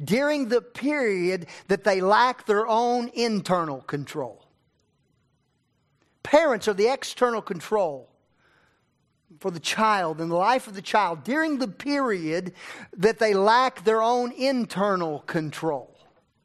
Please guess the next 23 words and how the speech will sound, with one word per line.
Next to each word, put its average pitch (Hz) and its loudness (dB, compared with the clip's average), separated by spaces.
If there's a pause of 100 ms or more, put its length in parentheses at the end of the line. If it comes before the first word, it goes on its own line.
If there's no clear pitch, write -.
(920)
That 240 -4
means 196 -2
foolishness 202 -2 (220)
is 160 -2
bound 190 0
in 160 -2
the 151 -4
heart 165 -4
of 131 -14
the 131 -12
child. - -10 (760)
Now, 208 2
we'll 233 2
look 285 -4
at 214 -2
this 226 -2
particular 185 -4
passage 185 0
out 175 0
of 147 -12
Proverbs 175 -2
next 175 -6
week, 202 -4